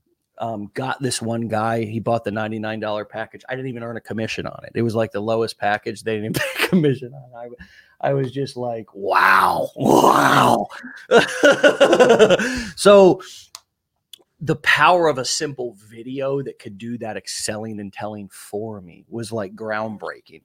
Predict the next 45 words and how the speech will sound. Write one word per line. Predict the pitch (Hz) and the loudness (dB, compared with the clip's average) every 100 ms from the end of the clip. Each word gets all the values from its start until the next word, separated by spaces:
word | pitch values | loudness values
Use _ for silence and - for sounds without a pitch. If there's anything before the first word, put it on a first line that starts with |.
| _ | _
Like, | 117 95 | -12 -10
just | 104 135 - | -4 -4 -2
the | 131 | -4
concept | - 135 135 135 127 - | -2 2 2 2 -2 -4
of | 104 - | -6 -8
learning | 98 117 127 127 | -6 -4 -4 -4
how | 113 120 | -4 -4
to | 110 | -4
put | - - - | -4 -6 -6
together | - 117 117 117 120 110 | -6 -4 0 2 2 -2
a | |
video | 98 135 139 113 71 58 - _ _ - _ _ _ | -2 -2 -2 -4 -6 -12 -16 _ _ -20 _ _ _
that, | 117 123 123 - _ - | -4 0 0 -2 _ -6
that | 127 123 | -2 -2
could | - 113 | -2 -4
do | 120 131 | -2 0
that | 123 107 - | 0 -2 -2
selling | 120 117 113 | -2 -2 -4
and | 107 | -8
telling | - 110 107 101 | -6 -6 -6 -10
for | - - 143 147 | -10 -2 0 0
me | 123 104 101 | -2 -6 -8
that | 101 113 | -10 -8
we | 123 | -10
could | 127 127 110 | -8 -8 -8
use, | 104 113 117 113 107 - - | -8 -6 -6 -6 -8 -10 -10
that | 113 | -8
I | 107 123 | -6 -6
could | - 104 | -10 -14
use | 110 107 | -14 -14
to | - | -14
send | - - 127 135 | -14 -10 -10 -10
people | 135 120 _ - | -14 -18 _ -18
to | 117 107 | -12 -10
and | 101 | -10
then | 98 | -14
follow | - - 113 110 107 | -10 -4 0 0 0
up | 120 - 107 | 0 -2 -4
with | 107 | -4
them | 104 98 - | -4 -6 -8
after | 120 117 - | -8 -8 -6
they | 110 104 | -4 -4
watched | 101 104 - - | -2 -2 -4 -10
the | 98 | -14
video | 104 151 156 113 90 87 | -4 -2 0 0 -2 -6